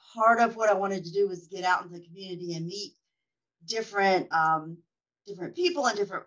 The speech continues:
look, see different organizations and figure out what they were doing, um, that helped build resilience in these communities.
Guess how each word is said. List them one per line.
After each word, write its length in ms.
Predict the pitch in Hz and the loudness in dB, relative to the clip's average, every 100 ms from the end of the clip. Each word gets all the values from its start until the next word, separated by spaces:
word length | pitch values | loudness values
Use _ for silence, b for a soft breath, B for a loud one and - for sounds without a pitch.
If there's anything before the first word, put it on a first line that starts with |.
| _ | _
look, 260 | 220 233 | -6 -6
see 240 | - 294 277 | -6 -6 -6
different 260 | 254 - | -4 -6
organizations 800 | 196 202 208 247 254 269 240 233 - | -4 -4 -4 -4 -2 -4 -8 -12 -12
and 240 | 202 202 - | -10 -10 -12
figure 280 | 233 226 | -10 2
out 140 | 190 185 | 2 6
what 240 | 202 196 | 2 2
they 160 | 196 196 | -2 -4
were 140 | 175 | -4
doing, 680 | 170 175 180 226 254 285 285 _ _ _ - | -8 -8 -8 -8 -10 -10 -12 _ _ _ -2
um, 720 | 185 180 180 175 170 175 170 _ _ _ _ _ _ | 0 2 0 0 -4 -10 -14 _ _ _ _ _ _
that 320 | 170 277 185 - _ 170 | 2 4 4 0 _ -2
helped 260 | 214 170 170 | 0 0 2
build 240 | 202 196 | 2 2
resilience 580 | 185 165 170 208 233 277 | -2 -6 -8 -8 -12 -16
in 80 | 254 | -14
these 200 | 269 - | -12 -14
communities. 680 | 277 269 277 285 294 294 | -12 -8 -8 -8 -10 -12